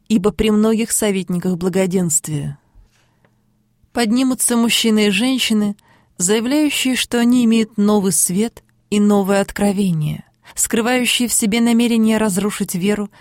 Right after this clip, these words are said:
в древние пограничные столбы. Их учение не выдержит проверки Словом Божьим, и тем не менее души будут обмануты. Будут распространяться ложные слухи,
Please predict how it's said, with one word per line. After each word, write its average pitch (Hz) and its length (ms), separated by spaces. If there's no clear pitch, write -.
в 180 140
древние 196 460
пограничные 180 760
столбы. 151 640
Их 233 200
учение 269 400
не 262 160
выдержит 196 500
проверки 190 460
Словом 190 480
Божьим, 156 500
и 202 100
тем 202 240
не 202 80
менее 214 480
души 208 400
будут 208 320
обмануты. 190 800
Будут 202 320
распространяться 202 800
ложные 196 400
слухи, 202 520